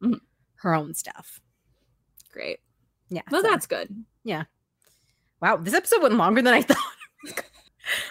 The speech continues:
Speaker 2: I was like, "Oh, this is gonna be ten minutes long. I don't have enough notes." But yes, um, Eugene is a himbo,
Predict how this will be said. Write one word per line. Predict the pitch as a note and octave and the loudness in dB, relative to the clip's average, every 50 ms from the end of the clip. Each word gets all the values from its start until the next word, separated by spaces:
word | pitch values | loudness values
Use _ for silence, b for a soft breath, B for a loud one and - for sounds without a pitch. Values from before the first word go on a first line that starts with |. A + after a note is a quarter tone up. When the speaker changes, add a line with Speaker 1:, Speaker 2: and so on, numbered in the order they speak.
| B - | B 0
Speaker 2:
I | F#4+ | 0
was | F4+ D#4 | 2 4
like, | E4 E4 D#4+ C4+ | 4 4 4 4
"Oh, | G#3 A#3 A#3+ B3 A#3+ | 6 6 6 6 6
this | A#3 C4 | 4 2
is | - | 0
gonna | B3+ G#3 | -2 -4
be | G3+ | -4
ten | E3+ - - C4 G#3 | -4 -2 0 0 2
minutes | G#3 G#3 F#3 - - | 2 0 0 -4 -6
long. | G3 G#3 G#3+ G3+ G3+ G3+ G3+ G3 G#3+ A3 G3 | -4 -2 0 2 4 4 2 2 0 -4 -4
I | F#3+ F#3+ | -4 -4
don't | F#3 G3 | -2 -2
have | G3 D#3+ D3+ | -4 -4 -6
enough | D#3+ D#3 D3+ - F#3 | -8 -12 -8 -4 0
notes." | F#3 G3+ A3+ B3 B3+ B3+ B3+ - - - - - - - - - _ _ | 2 4 6 6 6 6 4 2 -4 -6 -2 -2 -2 -2 -4 -8 _ _
But | - G#3 | -10 -10
yes, | G3+ - G3+ G3 - - - G#3+ | -8 -10 -10 -14 -18 -8 -2 0
um, | G#3 G#3 G#3+ G#3 A3+ | 2 2 2 0 0
Eugene | A3+ A3+ F#3+ A3+ A#3 B3+ | 0 2 2 4 4 4
is | E4 E4 | 4 4
a | G#4 | 4
himbo, | D#4+ C#4+ G#3+ F3 E3+ E3 G#3 | 4 4 4 4 2 2 2